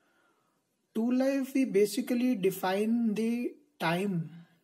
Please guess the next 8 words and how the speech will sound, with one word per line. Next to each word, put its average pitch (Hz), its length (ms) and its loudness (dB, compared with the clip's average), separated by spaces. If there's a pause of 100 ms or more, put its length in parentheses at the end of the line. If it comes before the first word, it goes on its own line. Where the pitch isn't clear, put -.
(280)
up 165 220 -12
to 247 100 0
which 185 300 0 (180)
the 202 240 -4 (140)
tool 233 340 0
will 247 220 0 (140)
perform 208 560 -2 (840)
satisfactorily 165 1040 -4